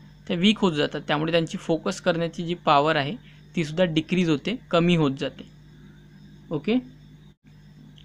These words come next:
आणि त्यामुळेच मग त्यांना जवळच्याही वस्तू दिसत नाही, दूरच्या नाही, कारण जर मसल्सच वीक झाल्या किंवा फोकसिंग पॉवर जर वीक झाली त्यावेळेस दूरच्याही नाही दिसणार आणि जवळच्याही नाही दिसत.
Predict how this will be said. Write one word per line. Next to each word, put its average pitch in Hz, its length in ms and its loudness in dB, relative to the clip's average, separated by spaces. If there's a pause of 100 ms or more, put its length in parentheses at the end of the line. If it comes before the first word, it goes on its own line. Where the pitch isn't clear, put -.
(440)
आणि 196 240 0
त्यामुळेच 214 440 4
मग 180 80 0
त्यांना 185 260 0
जवळच्याही 170 540 4
वस्तू 190 240 -4
दिसत 185 260 -4 (100)
नाही, 208 120 -2
दूरच्या 185 360 0
नाही, 156 140 0
कारण 160 240 0 (680)
जर 170 120 6
मसल्सच 185 680 0
वीक 190 140 2
झाल्या 147 320 4
किंवा 165 140 0
फोकसिंग 165 480 -2
पॉवर 170 300 4
जर 165 120 -2
वीक 160 180 -2
झाली 135 220 4
त्यावेळेस 151 280 0
दूरच्याही 151 460 0
नाही 185 140 -2
दिसणार 175 360 -6
आणि 160 160 -2
जवळच्याही 156 440 4
नाही 131 120 0
दिसत. - 200 -10